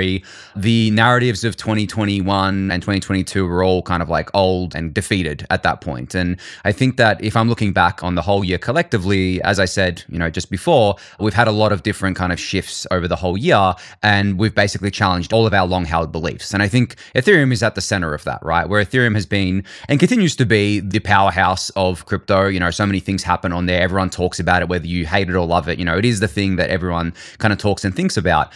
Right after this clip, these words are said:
But over the last few months in particular, right, we've had the Solana recovery, basically, where, you know, obviously the prices went up of Sol and other assets on there, but also the network started getting usage. And then, of course, the sentiment shifted greatly in,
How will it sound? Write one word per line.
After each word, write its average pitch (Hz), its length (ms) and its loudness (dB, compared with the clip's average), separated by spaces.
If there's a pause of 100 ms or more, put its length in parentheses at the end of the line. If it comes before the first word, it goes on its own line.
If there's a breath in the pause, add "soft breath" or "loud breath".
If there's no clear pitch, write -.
(220 loud breath)
But 143 100 2
over 135 80 4
the 147 80 2
last 139 280 2
few 127 100 -6
months 120 220 0
in 107 120 -2
particular, 90 680 0
right, 90 340 0
we've 101 160 -2
had 90 340 0
the 92 240 0
Solana 107 360 2
recovery, 78 460 -4
basically, 73 480 -6
where, 80 320 -2
you 80 80 -8
know, 76 180 -10
obviously 95 300 0
the 85 80 -4
prices 98 420 0
went 90 160 0
up 90 200 -2
of 82 260 -4
Sol 92 340 2
and 87 80 -2
other 85 180 -2
assets 85 360 -6
on 190 180 -2
there, 98 260 2 (240 loud breath)
but 120 80 2
also 120 280 2
the 104 80 2
network 104 260 -2
started 90 320 2
getting 85 320 -2
usage. - 600 -4
And 98 120 0
then, 98 300 0
of 92 160 -6
course, 107 240 0
the 110 60 -2
sentiment 104 440 0
shifted 90 560 -2
greatly 92 600 0
in, 87 360 -2